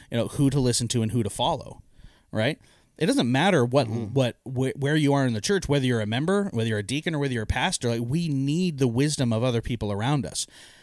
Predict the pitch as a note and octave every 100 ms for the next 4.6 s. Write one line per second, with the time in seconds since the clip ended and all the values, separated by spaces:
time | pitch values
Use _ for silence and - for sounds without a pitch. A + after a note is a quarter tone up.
0 | _ - G#2+ B2 - B2 A2+ C#3+ E3+ E3+
1 | C3+ B2+ A#2+ A2+ A#2 G#2+ B2 E3 C3 G#2+
2 | G#2 - G#2+ - A#2 A2 G2+ G2 C3 C#3
3 | C3+ B2+ A#2+ B2+ - C#3 D3+ E3+ C3+ C3
4 | B2 - A#2+ A2+ A#2+ G#2